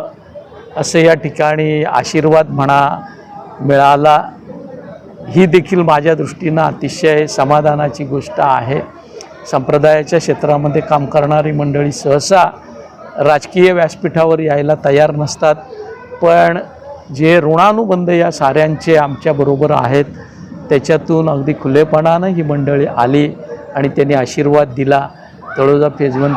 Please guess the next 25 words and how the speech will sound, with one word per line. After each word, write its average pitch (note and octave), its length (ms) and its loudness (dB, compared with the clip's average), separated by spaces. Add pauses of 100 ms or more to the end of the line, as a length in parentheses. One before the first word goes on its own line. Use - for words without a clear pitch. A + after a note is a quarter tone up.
फेज C3+ 260 -6
टूचे C3+ 240 -6
सारे C3+ 340 0
सा-, - 640 -6 (120)
सहकारी E3+ 560 0 (500)
आणि D#3 240 0
या D#3+ 180 6
परिसरातील D3+ 1000 -2
रहिवासी D3+ 500 0
अतिशय C#3+ 400 -4
मोठ्या C3+ 340 -2
संख्येनं F#3 680 0 (600)
या D3 140 2
ठिकाणी C#3 440 -2
या C#3+ 80 -2
सोहळ्याला C#3+ 580 0
आले C3+ 460 -2 (260)
आणि C#3 160 -4
त्यांनी C3+ 260 -2
आशीर्वादरूपी C#3 1120 -2 (540)
सत्कार C3+ 360 -4
केलेला C3+ 480 0
आहे, B2 200 0
त्याबद्दल B2 440 -6
त्यांचं. A#2+ 340 -8